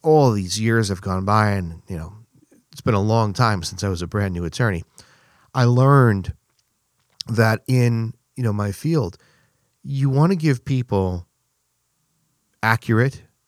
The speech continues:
fair, honest assessments and,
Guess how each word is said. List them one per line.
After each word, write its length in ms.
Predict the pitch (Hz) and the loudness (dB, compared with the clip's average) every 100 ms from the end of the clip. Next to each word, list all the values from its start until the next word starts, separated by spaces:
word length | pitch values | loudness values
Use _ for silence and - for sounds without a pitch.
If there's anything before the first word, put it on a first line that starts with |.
| _ _ | _ _
fair, 720 | - 120 120 127 127 143 - _ _ _ _ _ _ - | -2 2 4 4 0 -4 -10 _ _ _ _ _ _ 0
honest 760 | 120 123 131 139 147 - - _ _ - | 6 6 6 2 0 -4 -8 _ _ -10
assessments 1000 | 113 - 127 120 - 123 113 113 - - _ _ _ _ | -4 -2 0 -2 0 0 0 -2 -4 -6 _ _ _ _
and, 320 | 104 90 92 | -6 -6 -8